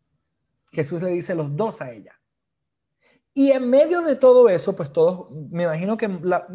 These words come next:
la mayoría conocemos o hemos leído que en medio de, en,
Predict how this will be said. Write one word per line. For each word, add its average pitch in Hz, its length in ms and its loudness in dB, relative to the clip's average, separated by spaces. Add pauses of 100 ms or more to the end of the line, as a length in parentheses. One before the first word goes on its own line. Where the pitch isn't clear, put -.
(240)
la 185 160 -2
mayoría 175 460 -2
conocemos 233 560 -4
o 226 80 -2
hemos 208 360 -4
leído 208 500 0 (380)
que 226 220 4
en 233 240 4
medio 294 340 4
de, 262 300 4
en, 208 280 0